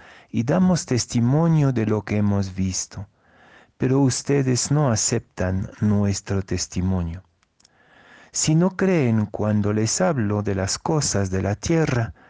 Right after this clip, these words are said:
¿cómo creerán si les hablo de las celestiales?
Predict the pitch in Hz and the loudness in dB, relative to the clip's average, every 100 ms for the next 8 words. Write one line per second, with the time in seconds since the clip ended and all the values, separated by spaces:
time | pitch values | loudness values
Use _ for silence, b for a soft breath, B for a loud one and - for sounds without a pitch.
0 | B B B B B B - 175 185 175 | B B B B B B -2 2 4 4
1 | 175 - 104 98 101 117 151 175 160 B | 2 0 -2 0 0 0 2 2 0 B
2 | B B - 123 117 110 - 147 147 135 | B B -6 -2 0 0 0 -2 -2 0
3 | 123 120 101 95 - - 98 92 - 131 | 0 0 0 -2 -2 -2 -2 -2 -2 0
4 | 123 107 87 - - | 0 0 -4 -4 -6